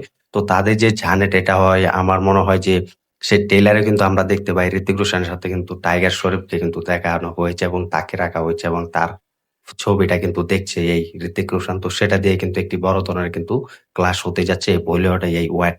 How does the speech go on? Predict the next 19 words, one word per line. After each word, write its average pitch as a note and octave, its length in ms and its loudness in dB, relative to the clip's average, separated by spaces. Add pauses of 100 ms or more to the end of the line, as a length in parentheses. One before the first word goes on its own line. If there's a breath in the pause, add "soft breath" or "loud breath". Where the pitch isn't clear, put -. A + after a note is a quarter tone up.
টু F#2+ 200 -6
মুভিতে। F2 460 -4 (460)
তো - 80 -4
এটাতে G2+ 280 2
কিন্তু G#2 180 0
পারফরম্যান্সদের G2+ 720 2 (220)
যদি F#2 240 -4
কথা G#2 280 2
বলি F#2 240 2
আমি, F#2+ 200 2 (960)
তাহলে G2+ 260 2
সেরা, G2+ 360 2
সেরাটা G2+ 420 4
দিয়েছে F#2 320 0
ঋত্বিক F#2+ 340 0
রোশন F#2 280 0
এবং F2+ 220 2
জুনিয়র G2 380 2
এনটিআর। G2 360 2